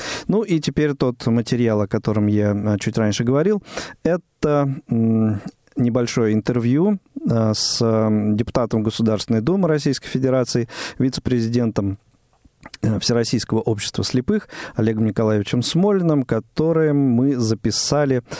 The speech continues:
в самом конце, э, две тысячи двадцатого года. Э,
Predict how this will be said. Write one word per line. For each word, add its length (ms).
в 240
самом 300
конце, 560
э, 20
две 160
тысячи 240
двадцатого 540
года. 400
Э, 560